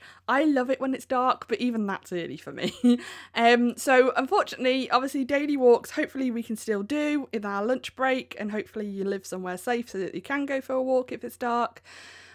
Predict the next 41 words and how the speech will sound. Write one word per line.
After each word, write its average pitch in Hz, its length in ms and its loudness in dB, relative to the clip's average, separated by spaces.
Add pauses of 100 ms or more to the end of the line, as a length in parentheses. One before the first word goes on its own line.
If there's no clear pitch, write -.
But - 160 4
even 320 460 2 (180)
if 262 200 -2
it's 233 100 -4
raining, 294 500 2
if - 140 -6
it's - 120 -8
snowy, 269 520 2
and 240 180 0
we 233 120 0
do 320 180 2
go 269 120 0
out 214 180 -2
for 214 80 -6
a 202 80 -2
walk, 202 320 0
we're 220 120 2
still 269 280 2
gonna 320 240 0
miss 226 460 -2
the 220 100 -6
fact - 300 -4
that, - 200 -8
like, 202 280 -8
we 196 100 -6
can't 214 380 -6
see 214 140 -8
the 175 120 -8
scenery. 285 560 -2
So 208 180 -4
for 202 160 -8
me, 226 240 -2
I 202 120 -2
live 190 160 -8
in 175 140 -6
Malvern, 233 360 2
I've 214 100 -6
got - 140 -8
the 170 80 -8
Malvern 180 380 -8
Hills. 262 480 -2